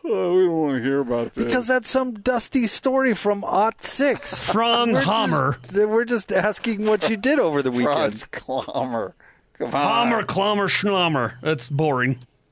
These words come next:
Speaker 2: Wow, Gordon, you, you last week, for example, you, your family went boating. You had the, kind of the day to yourself. Did you do anything fun?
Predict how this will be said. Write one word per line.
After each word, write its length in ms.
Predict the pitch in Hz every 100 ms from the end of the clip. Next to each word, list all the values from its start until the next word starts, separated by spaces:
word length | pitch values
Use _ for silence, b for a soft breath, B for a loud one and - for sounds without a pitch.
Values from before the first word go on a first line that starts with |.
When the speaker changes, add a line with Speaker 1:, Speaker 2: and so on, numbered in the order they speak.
| _ _ b b b b _ _ _ _
Speaker 2:
Wow, 160 | 165 247
Gordon, 300 | 120 160 214
you, 240 | 208 190
you 280 | 170 165 185
last 360 | 151 156 165 151
week, 160 | 127
for 160 | - 117
example, 480 | 113 117 104 110 127
you, 240 | 208 202
your 280 | 190 165 165
family 340 | - 220 220
went 200 | 190 190
boating. 320 | - 269 247
You 80 | 123
had 160 | 143 170
the, 280 | 151 120 120
kind 180 | - 208
of 60 |
the 60 | 107
day 180 | 120 190
to 60 |
yourself. 540 | 202 110 - 131 202 247
Did 80 | 123
you 60 |
do 160 | 101 165
anything 220 | 175 151
fun? 360 | 135 156 170 208